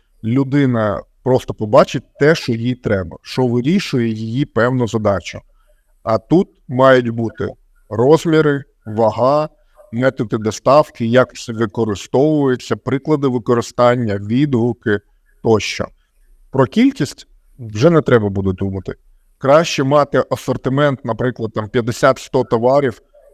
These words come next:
але які будуть, е, дуже круто описані, дуже круті будуть посадкові, і це буде набагато краще продавати,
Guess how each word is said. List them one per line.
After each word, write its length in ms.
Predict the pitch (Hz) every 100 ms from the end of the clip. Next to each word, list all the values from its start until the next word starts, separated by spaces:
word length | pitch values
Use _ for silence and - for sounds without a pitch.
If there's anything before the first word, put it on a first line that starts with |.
| _ -
але 380 | 117 135 135 113
які 220 | 113 -
будуть, 520 | 123 110 120 117 110 -
е, 140 | 107 95 -
дуже 460 | 107 135 143 117
круто 520 | 101 123 127 123 117 104
описані, 840 | 117 - 131 147 165 - 110 95 - _
дуже 400 | 110 131 127 120
круті 340 | 123 117 127
будуть 340 | 107 110 107
посадкові, 720 | - 113 107 - 123 165 165 107 _ _ _ -
і 60 |
це 140 | - 139
буде 240 | 131 127
набагато 840 | 117 131 160 143 135 131 123 117
краще 400 | 101 117 110 -
продавати, 600 | 104 110 107 120 160 -